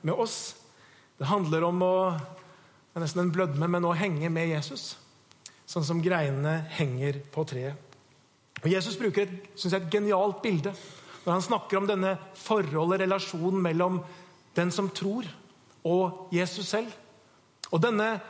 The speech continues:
forholdet, denne relasjonen beskrives på en helt annen måte enn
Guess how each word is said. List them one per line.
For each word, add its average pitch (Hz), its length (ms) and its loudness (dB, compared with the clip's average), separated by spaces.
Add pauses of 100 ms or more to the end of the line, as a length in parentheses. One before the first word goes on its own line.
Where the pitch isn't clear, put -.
(120)
forholdet, 202 720 2
denne 190 180 0
relasjonen 190 560 2
beskrives 190 420 0
på 226 120 0
en 190 100 -6
helt 226 320 0
annen 196 240 2
måte 175 240 0
enn 214 80 -4